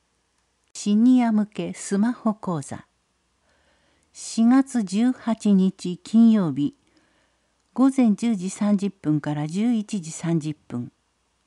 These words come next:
藤本産業株式会社、南楠の里町十四の三十三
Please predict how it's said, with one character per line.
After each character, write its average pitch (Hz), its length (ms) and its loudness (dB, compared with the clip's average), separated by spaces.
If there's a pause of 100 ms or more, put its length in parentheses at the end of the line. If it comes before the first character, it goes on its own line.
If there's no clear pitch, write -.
(540)
藤 214 360 4
本 254 300 4
産 196 300 -2
業 143 220 -4
株 170 300 -4
式 - 300 -2
会 160 180 0
社、 143 320 -10 (520)
南 233 420 6
楠 214 340 -2
の 196 120 2
里 180 360 -4
町 131 340 -6
十 214 260 -2
四 170 240 -2
の 131 140 -4
三 175 260 -2
十 127 180 -8
三 131 320 -8